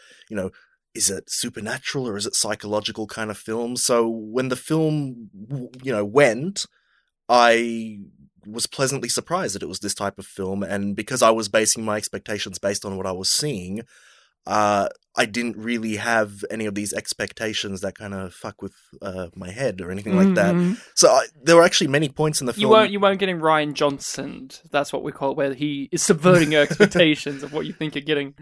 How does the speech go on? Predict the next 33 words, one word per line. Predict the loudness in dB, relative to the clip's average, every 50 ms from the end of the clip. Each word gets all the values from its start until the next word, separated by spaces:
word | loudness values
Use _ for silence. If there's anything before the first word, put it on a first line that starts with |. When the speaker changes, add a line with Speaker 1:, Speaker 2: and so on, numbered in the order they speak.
| -12 -4
Speaker 1:
Yeah, | 0 4 6 6 6
which | 6 4 4 4
is | 4 6
interesting | 4 4 4 0 -2 -2 -4 -4
because | -6 -4 -4 -4 2
there | 4 4 6
are | 6 6 4 4
very | 4 4 2 2 4
subversive | 2 2 2 0 0 0 0 0 0 0 -4 -6
things | -12 -10 -8 -8 -8 -8
in | -8 -10 -8
this | -6 -4 -4 -4
film. | -4 -4 -6 -6 -6 -6 -6 -6
Like, | -4 -4 -4 -6 -10 -12 -12 -16 -20 -20 -20 _ _ _ _ _ _ _ _ _ -10
the | -4 -4 -4 -4 _ _ _ -12
plot, | -4 2 6 6 6 6 4 2 0
as | 2 2 2 2
it | -2 -4 _ -8
appears | -10 -8 -6 -4 -2 0 0 0 -2
at | -4 -2 -2
the | -2
very | 0 2 2 2 0
beginning, | -2 -6 -6 -4 -4 -4 -2 -2 -2 -4 -4 -4 -6 -8 -10 _ _ _ _ _ _ _ _ _ _ _ _ _ _ _ _ _ _ _ _ _ _ -8 -2
ends | -2 0 0 4 4
up | 4 4 4 2
being, | -2 -2 -2 -2 -2 -4
like, | -4 -4 -4
a | -4
red | -2 0 0 0 0 -2
herring | -4 -4 -2 -2 -2 -2 -4 -6
and | -6 -8 -8
completely | -10 -12 -12 -10 -10 -12 -10 -10 -10 -12
dropped, | -10 -10 -4 0 0 0 0 0 _ _ -16 -10 -8 -8 -8 -8